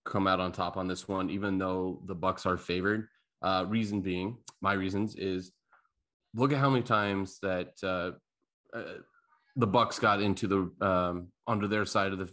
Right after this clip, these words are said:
you know, their side of this field for scoring, and they had to come out with a field goal. They, they, they couldn't finish it. And again, the Saints defense, it's not a bad defense. Um, and then something going positive for the Saints. Um, yes, they, they weren't great, but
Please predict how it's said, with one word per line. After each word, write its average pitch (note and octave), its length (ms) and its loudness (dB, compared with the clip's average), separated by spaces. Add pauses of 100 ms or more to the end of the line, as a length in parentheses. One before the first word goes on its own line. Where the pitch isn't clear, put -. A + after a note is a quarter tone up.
you G2+ 120 -2
know, F2 140 -2 (140)
their G#2+ 120 2
side F#2+ 220 4
of F#2 60 -2
this F#2 220 0
field F#2+ 340 -2
for G2 80 -6
scoring, F#2+ 480 2 (300)
and F#2+ 340 0 (200)
they G#2 100 -2
had G#2 80 0
to G2 60 -2
come G2+ 160 0
out F#2 180 0
with E2+ 80 -6
a - 40 -18
field G2 200 0
goal. - 240 -14 (300)
They, G2+ 100 0
they, F#2+ 180 -2 (220)
they F2+ 100 0
couldn't A#2+ 340 2
finish G#2+ 300 -2
it. F2 140 -2
And F#2+ 180 -2 (400)
again, A#2+ 260 2
the F2+ 80 -6
Saints F#2 280 -4
defense, G2 420 -2
it's F2+ 220 -6
not E2+ 200 0
a E2 40 -4
bad E2 220 -2
defense. G#2+ 440 0 (440)
Um, F#2+ 340 4
and G2+ 180 0
then F#2+ 220 -2
something G2+ 260 -4
going F#2 200 -2
positive F#2 440 -4
for F2+ 80 -10
the E2+ 100 -8
Saints. C3 520 2 (320)
Um, F2 440 0 (720)
yes, C#3+ 200 0
they, A#2 240 0
they G#2+ 180 0
weren't G2+ 300 -2 (320)
great, F#2+ 500 -2 (200)
but F#2 260 -2